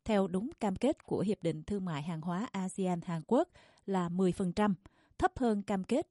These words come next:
trong các hiệp định khác. Tiến sĩ Lê Đăng Doanh,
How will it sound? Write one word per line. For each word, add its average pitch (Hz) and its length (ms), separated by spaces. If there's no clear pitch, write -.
trong 180 260
các - 220
hiệp 185 160
định 156 140
khác. 202 320
Tiến 311 160
sĩ 202 320
Lê 220 260
Đăng 190 220
Doanh, 190 200